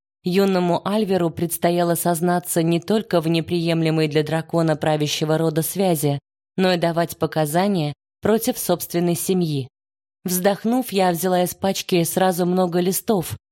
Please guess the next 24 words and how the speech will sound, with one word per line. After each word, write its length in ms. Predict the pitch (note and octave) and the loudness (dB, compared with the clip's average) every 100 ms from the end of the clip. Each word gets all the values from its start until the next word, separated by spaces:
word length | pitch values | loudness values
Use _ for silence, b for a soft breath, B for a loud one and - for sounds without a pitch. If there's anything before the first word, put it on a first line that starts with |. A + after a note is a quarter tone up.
| - | -6
вместе 480 | E3+ G3 F#3+ - F3+ | 0 2 2 0 -2
с 100 | - | 0
уже 240 | F#3 F3+ | 0 2
отложенными 800 | F3 F3+ F#3+ G#3+ F#3+ E3+ D#3+ D#3 | 2 0 0 0 2 2 2 0
зажала 480 | D3 E3+ E3+ F3 E3 | 2 0 2 0 0
под 240 | - D#3+ | 0 0
мышкой 480 | E3+ G#3+ - A3 G#3+ _ _ - | 0 0 -2 -2 -4 _ _ -6
и 100 | A#3 | -2
прихватила 680 | A3+ F3 F3+ F#3 G3 F3 | 0 0 0 0 0 0
перо 320 | E3 F3 F3 G3 | 0 0 0 0
с 60 | |
чернильницей. 960 | - - G3 F#3+ F3+ D#3 C#3+ - C#3 C3 _ _ _ _ - | -4 -2 0 2 4 2 0 -2 -2 -4 _ _ _ _ -8
Следовало 600 | - G#3+ A3 F3+ F3+ E3+ | 0 0 2 0 0 0
взять 380 | D#3+ F#3 - | 0 -2 -2
показания 760 | - F3 F3+ D3+ F#3 G3+ G3 E3 | -8 -2 0 2 0 2 0 0
до 120 | E3+ | 0
возвращения 760 | E3 E3+ E3 - G3 F#3 F3+ F#3 | 0 -2 -2 -2 -2 0 0 -2
Илоренора. 840 | F#3+ F#3+ G#3+ G#3 E3+ D3+ C#3+ C#3 _ _ - | -2 0 2 2 2 0 -2 -6 _ _ -4
Не 160 | F#3+ F3+ | 0 2
надо 300 | F3+ G3 F3 | 2 2 2
ему 180 | D#3+ | 2
слушать 460 | D#3+ E3 E3 D#3+ - | 0 -2 -2 -4 -2
подобное 480 | E3+ D#3 D#3 D3+ D3+ | -2 0 0 0 -2
откровение. 760 | - D#3+ D#3 D3+ C#3+ C#3 C#3 | -4 -2 -2 0 0 -2 -4